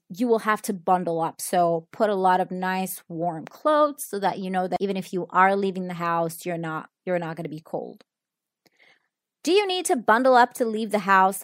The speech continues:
at this time of year? Mm, so I am,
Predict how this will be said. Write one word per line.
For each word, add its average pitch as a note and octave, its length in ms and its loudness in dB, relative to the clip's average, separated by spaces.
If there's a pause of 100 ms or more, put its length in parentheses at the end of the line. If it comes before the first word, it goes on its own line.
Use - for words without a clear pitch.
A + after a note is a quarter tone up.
at F3 220 -6
this G3 500 0
time F#3+ 340 0
of F3 80 -4
year? E3 520 -8 (760)
Mm, B3 600 2 (680)
so G#3 400 6
I C4+ 400 4
am, F3+ 680 -4